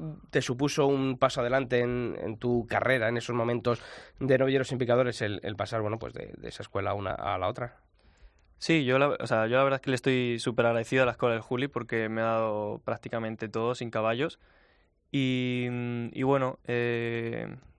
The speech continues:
Speaker 2: mi padre y Carlos Aragón Cancela pues se conocían de hace tiempo y,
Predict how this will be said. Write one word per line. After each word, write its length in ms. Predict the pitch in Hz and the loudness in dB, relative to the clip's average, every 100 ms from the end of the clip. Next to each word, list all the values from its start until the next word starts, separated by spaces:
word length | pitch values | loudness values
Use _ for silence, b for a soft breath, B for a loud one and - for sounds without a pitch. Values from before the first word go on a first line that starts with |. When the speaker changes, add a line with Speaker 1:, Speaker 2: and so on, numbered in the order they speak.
| _ - | _ -8
Speaker 2:
mi 180 | 123 | -6
padre 340 | 120 139 143 143 139 135 | 4 4 6 2 0 -2
y 60 | |
Carlos 280 | 127 135 131 | 2 0 2
Aragón 180 | 135 131 | 2 2
Cancela 360 | 127 123 131 120 | -2 0 0 0
pues 400 | 120 113 - - | -2 -4 -8 -14
se 200 | - 117 | -8 -6
conocían 340 | 113 117 127 | -4 -2 -2
de 80 | 123 | -2
hace 140 | 120 113 | -2 -2
tiempo 360 | 131 135 120 117 | -2 -2 -2 0
y, 640 | 117 113 110 110 107 113 | 0 -2 -4 -6 -8 -12